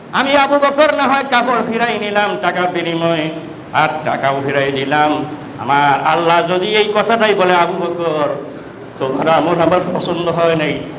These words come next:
তোমার আমল ফিরাই নাও, আমার জান্নাত ফিরাই দাও," আমার কি উপায় হবে? বলেন, সুবহানাল্লাহ। যার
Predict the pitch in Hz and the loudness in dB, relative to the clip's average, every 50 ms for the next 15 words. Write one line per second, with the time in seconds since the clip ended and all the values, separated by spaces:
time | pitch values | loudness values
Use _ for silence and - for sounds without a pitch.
0 | - - - - - 156 147 160 170 170 160 156 151 151 151 - 131 131 131 139 | -14 -14 -14 -8 -4 0 2 2 4 4 2 2 2 0 0 0 -2 -2 0 0
1 | 139 143 139 139 139 139 139 151 151 - 160 156 170 175 165 160 - 156 156 165 | 0 0 0 0 0 0 0 0 0 0 0 2 2 2 2 2 0 0 2 2
2 | 165 170 170 165 156 156 147 139 135 135 120 135 139 135 139 143 143 143 143 143 | 2 2 2 2 2 2 2 2 0 0 -2 -2 0 0 2 2 4 2 4 2
3 | 135 131 147 156 147 - - - - - 147 156 160 170 170 170 - 160 151 156 | 2 2 4 2 0 -2 -4 -8 -2 0 2 4 4 4 2 0 0 2 2 2
4 | 160 156 160 160 165 170 165 170 156 147 135 139 143 - - - 131 143 151 156 | 4 2 2 2 4 4 2 2 2 0 0 -2 -4 -6 -8 -6 -4 -2 0 0
5 | 170 170 151 127 151 147 135 135 139 147 147 143 139 135 135 135 139 135 135 139 | 0 0 -2 -2 -2 -2 0 2 2 4 4 2 0 -2 -2 2 2 4 4 4
6 | 135 135 139 139 131 127 143 143 139 131 143 143 - 131 123 - - - - - | 4 4 4 2 4 4 4 2 2 2 0 -2 -4 -6 -6 -6 -8 -8 -10 -12
7 | - - - - 131 131 - 226 240 254 269 | -12 -14 -14 -12 -12 -6 -2 2 2 2 2